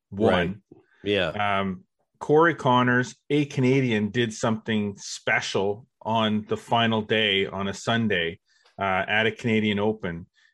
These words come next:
Speaker 1: and maybe didn't win, but
Speaker 2: Right.
Speaker 1: did pretty much everything that he could possibly do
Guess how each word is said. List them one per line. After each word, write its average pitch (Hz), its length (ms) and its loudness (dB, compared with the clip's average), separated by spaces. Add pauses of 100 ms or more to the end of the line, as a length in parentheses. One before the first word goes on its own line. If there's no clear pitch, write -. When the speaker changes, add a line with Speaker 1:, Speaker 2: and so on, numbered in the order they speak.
(140)
Speaker 1:
and 104 400 -2
maybe 135 300 4
didn't 135 320 2
win, 120 480 -2 (240)
but 95 140 2 (100)
Speaker 2:
Right. 85 240 -6 (100)
Speaker 1:
did 135 280 0 (260)
pretty 208 280 2
much 170 400 2
everything 131 640 2
that 110 120 0
he 120 140 -4
could - 180 -6
possibly 98 600 -2
do 98 500 -6